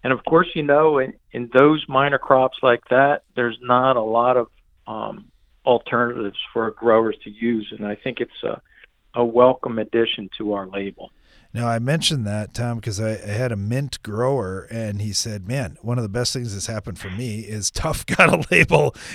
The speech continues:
Speaker 2: and that's been a nice
Speaker 1: Yeah.
Speaker 2: tool trying to kill some of these various weeds that we've got. And I think about Tough as mainly, uh,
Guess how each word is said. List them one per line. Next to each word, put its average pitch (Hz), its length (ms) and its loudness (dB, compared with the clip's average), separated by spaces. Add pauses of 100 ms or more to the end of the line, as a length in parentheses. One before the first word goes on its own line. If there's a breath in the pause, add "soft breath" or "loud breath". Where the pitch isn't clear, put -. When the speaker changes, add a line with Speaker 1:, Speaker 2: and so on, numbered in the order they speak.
Speaker 2:
and 143 220 -2
that's 143 220 0
been 151 180 0
a 139 60 -2
nice 147 320 -2
Speaker 1:
Yeah. 175 120 2
Speaker 2:
tool 151 280 2 (260 loud breath)
trying 147 240 -2
to 135 80 -4
kill 147 260 0
some 151 160 -2
of 143 60 -2
these 139 160 0
various 131 400 0
weeds 131 280 -2
that 127 60 -2
we've 131 160 -2
got. 123 180 -2
And 117 80 -4
I 135 140 2
think 170 280 -4
about 131 280 -2
Tough 131 300 -4
as 110 320 -4 (320 loud breath)
mainly, 180 680 2 (480 soft breath)
uh, 123 280 -2